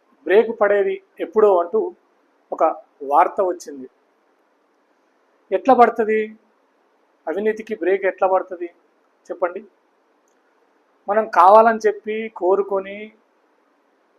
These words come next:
గెలిపించుకున్నాం ఈ ప్రభుత్వాన్ని. ఈ గెలిపించుకున్న ప్రభుత్వంలో జరిగేటువంటి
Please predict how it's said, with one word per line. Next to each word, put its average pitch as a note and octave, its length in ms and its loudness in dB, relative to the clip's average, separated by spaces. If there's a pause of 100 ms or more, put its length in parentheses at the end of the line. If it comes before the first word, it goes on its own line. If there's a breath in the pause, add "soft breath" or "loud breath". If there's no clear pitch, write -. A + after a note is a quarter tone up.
(160)
గెలిపించుకున్నాం G3 760 -4
ఈ G#3+ 120 -6
ప్రభుత్వాన్ని. F#3 560 -4 (2000)
ఈ G#3+ 40 -8 (140)
గెలిపించుకున్న A#3 680 -2 (840)
ప్రభుత్వంలో A#3+ 640 4 (460)
జరిగేటువంటి A3 840 2